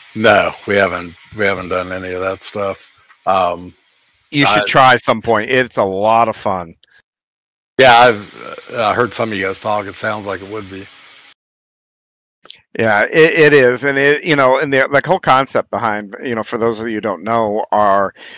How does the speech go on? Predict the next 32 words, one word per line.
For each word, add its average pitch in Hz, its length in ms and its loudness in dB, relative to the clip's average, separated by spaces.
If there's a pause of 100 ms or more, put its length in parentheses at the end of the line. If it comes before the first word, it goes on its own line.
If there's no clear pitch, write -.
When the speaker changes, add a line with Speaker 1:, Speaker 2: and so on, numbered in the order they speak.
(200)
Speaker 2:
um, 107 320 2 (160)
we, 151 420 -4
two 185 160 2
people 165 280 0
can, 131 160 -2
s-, - 400 -12
you 156 140 -2
know, 113 140 0
sign 131 360 2
into 131 160 -2
the 110 120 -6
same 113 340 -2 (100)
server, 120 500 0
and 123 200 -2
you, 117 60 -2
you 123 200 -6
share 170 280 4
one 123 320 2
car. 113 420 2 (400)
Uh, 107 320 4
and 123 140 -4
just 131 180 -2
like 139 180 2
what 131 180 -4
you 143 60 -4
would 127 120 -2
see 123 220 -2
on, 117 160 0
uh, 110 400 -2
on 113 220 -2
T 123 180 -6
V, 117 380 -2